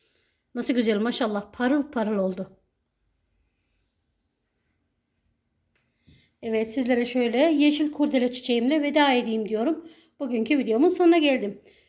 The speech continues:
Çiçekleriniz kışın yeterince bir güneş aldığı zaman, e, suyunu da gerektiği zaman toprağı kurumadıkça sulamayın arkadaşlar.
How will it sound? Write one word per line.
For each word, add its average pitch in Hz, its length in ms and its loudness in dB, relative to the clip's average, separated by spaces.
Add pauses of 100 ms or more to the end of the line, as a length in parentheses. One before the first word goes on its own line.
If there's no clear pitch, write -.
(640)
Çiçekleriniz 302 720 2
kışın 302 380 0
yeterince 277 560 2
bir 320 140 2
güneş 294 300 4
aldığı 294 300 2
zaman, 277 500 -2 (340)
e, 233 260 -2
suyunu 330 480 4
da 262 80 0
gerektiği 311 540 2
zaman 226 280 -2
toprağı 277 420 -2
kurumadıkça 302 560 2
sulamayın 254 460 2
arkadaşlar. 226 560 -2